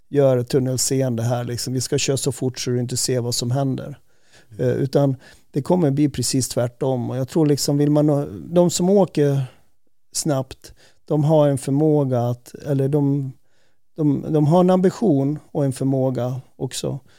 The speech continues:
Speaker 1: eh, att kunna processa mera information, eh, trots att det går undan, va?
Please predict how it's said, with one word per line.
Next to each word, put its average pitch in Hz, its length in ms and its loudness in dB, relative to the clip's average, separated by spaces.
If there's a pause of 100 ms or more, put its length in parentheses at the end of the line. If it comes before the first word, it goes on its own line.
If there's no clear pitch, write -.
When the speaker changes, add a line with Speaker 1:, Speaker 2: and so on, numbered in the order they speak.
(340)
Speaker 1:
eh, 139 260 0
att 143 140 -2
kunna 135 200 -2
processa 143 600 0
mera 127 580 0 (100)
information, 127 920 -4 (520)
eh, 123 640 0 (760)
trots 135 260 -4
att 131 100 -6
det 127 60 -4
går 131 160 0
undan, 156 380 0
va? 139 160 -10